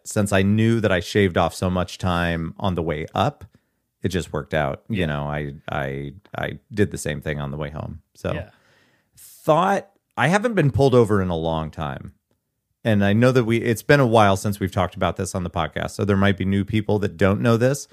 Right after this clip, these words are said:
Speaker 1: but I used to get pulled over a lot.
Speaker 2: Samesies.
Speaker 1: Like,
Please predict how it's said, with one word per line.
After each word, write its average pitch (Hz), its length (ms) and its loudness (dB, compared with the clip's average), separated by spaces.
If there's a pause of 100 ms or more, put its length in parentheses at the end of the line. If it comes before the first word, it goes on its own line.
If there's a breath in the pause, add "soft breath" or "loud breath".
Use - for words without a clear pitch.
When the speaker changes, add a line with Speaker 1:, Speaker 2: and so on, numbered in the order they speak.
(500 soft breath)
Speaker 1:
but 107 180 2
I 110 80 6
used 151 240 0
to 131 80 0
get 98 180 2
pulled 90 180 0
over 76 200 -2
a 71 100 -10
lot. 71 640 -4
Speaker 2:
Samesies. 123 640 -6 (320)
Speaker 1:
Like, 82 560 -4